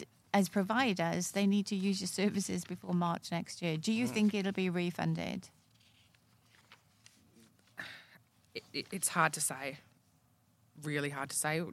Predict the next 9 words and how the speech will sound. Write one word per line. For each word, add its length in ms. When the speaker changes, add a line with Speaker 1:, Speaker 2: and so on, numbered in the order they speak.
Speaker 2:
Obviously, 440
we've 200
been, 460
um, 300
in 120
talks 280
with 100
the 60
government 580